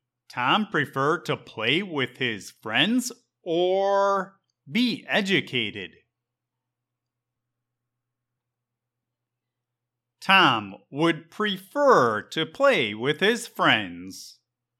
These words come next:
Sometimes Tom decides to skip school to explore the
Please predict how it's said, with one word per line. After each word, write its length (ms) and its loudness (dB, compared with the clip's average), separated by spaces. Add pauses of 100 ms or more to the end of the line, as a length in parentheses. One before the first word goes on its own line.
(1080)
Sometimes 1120 -2 (500)
Tom 360 2
decides 680 -2
to 300 -6
skip 580 -4
school 840 -6 (120)
to 240 -2
explore 1000 -2
the 200 -12